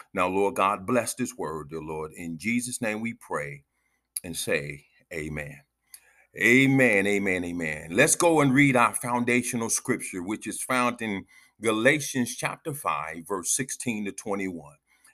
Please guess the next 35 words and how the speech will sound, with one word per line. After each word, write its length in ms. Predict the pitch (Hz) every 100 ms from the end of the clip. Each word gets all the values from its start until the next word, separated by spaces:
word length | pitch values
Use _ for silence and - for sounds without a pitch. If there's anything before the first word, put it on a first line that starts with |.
| -
And 140 | 113
the 40 |
scripture 480 | 110 - 208 208 185
says, 640 | - - 82 73 80 82 - _ - -
"This 340 | 104 220 269 240
I 140 | 208
say 380 | - 185 165 127
then, 340 | 95 87 80
walk 360 | 85 110 254 -
in 120 | 151 135
the 60 |
Spirit, 500 | - - - 85 - _ _ _ _ _ -
and 120 | 92
you 80 | 120
shall 200 | - 107
not 220 | 117 -
fulfill 380 | 110 139 131 101
the 80 |
lust 340 | 101 117 113 -
of 80 | 101
the 80 |
flesh. 500 | 98 120 82 - - - _ _ _ -
For 140 | 127
the 120 | 117
flesh 380 | - 180 170 -
lusteth 460 | 123 165 - 156 139
against 320 | 123 135 -
the 80 | 104
Spirit, 600 | - - 190 98 101 - -
and 140 | 107
the 40 | 104
Spirit 600 | - - 165 117 104 98
against 340 | 101 101 -
the 80 | 92
flesh. 480 | - 120 - -